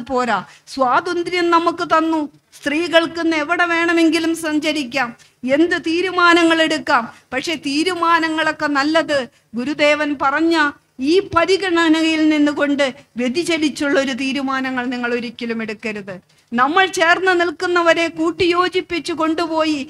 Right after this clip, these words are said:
നല്ലൊരു ജീവിതം നമുക്ക് കാഴ്ചവെച്ചുകൂടെ? എത്ര തുച്ഛമായ കാലയളവാണ് മനുഷ്യ ജീവിതത്തിനുള്ളൂ. ആ ജീവിതത്തെ സാർത്ഥകമാക്കുവാൻ വേണ്ടിയിട്ടാണ് ഈ മഹാഗുരുക്കന്മാരൊക്കെ ഇവിടെ വന്ന് അവതരിച്ചത്. ഈ ഗുരുഭൂതന്മാരുടെ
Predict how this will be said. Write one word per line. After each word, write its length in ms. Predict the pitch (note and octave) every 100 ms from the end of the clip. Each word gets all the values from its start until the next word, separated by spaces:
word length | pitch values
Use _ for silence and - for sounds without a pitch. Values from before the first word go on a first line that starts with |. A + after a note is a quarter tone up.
| - - B3+
നല്ലൊരു 420 | C4+ E4+ F#4 E4+ C4 C#4
ജീവിതം 420 | D#4+ E4+ D#4+ D4+ D4+
നമുക്ക് 280 | D4 C#4+ C#4 C#4+
കാഴ്ചവെച്ചുകൂടെ? 960 | D4 C#4+ D#4 C#4 A#3+ C#4+ C4 B3 A3 G3 _ _ - B3+
എത്ര 240 | - E4+ D#4+ D#4+
തുച്ഛമായ 680 | C#4 - F4 E4 D#4 D4+ D4 C4+ A#3+ _ _ -
കാലയളവാണ് 880 | A3 D4 E4 D#4 C#4 C#4 C4+ C4+ C4+ B3
മനുഷ്യ 340 | C#4 - D4 A3+
ജീവിതത്തിനുള്ളൂ. 800 | C4 C#4+ C4+ C#4 C#4 C4 B3 A#3 A3 _ _ A3+
ആ 20 | D#4+ D4
ജീവിതത്തെ 580 | D4 E4 F#4 F4 E4+ E4+ D#4+ D#4+
സാർത്ഥകമാക്കുവാൻ 1040 | D4 F4 - E4 E4+ E4+ E4 F4 E4+ E4 D#4+
വേണ്ടിയിട്ടാണ് 800 | D#4+ E4 D#4+ D#4 C#4+ D4+ D4 C#4 - _ B3
ഈ 20 | D4+ D4+
മഹാഗുരുക്കന്മാരൊക്കെ 1300 | B3+ E4 E4+ D4 C#4+ D#4 - D#4+ D#4 D4+ D4+ D4 - C#4
ഇവിടെ 180 | D4 D4
വന്ന് 180 | C#4+ C#4 C4
അവതരിച്ചത്. 640 | C#4+ D4 C4 - B3+ A3+ G3+ _ _ - D4
ഈ 20 | C#4+
ഗുരുഭൂതന്മാരുടെ 1040 | D#4+ F4+ F4 F4 E4+ E4 E4 E4+ E4 E4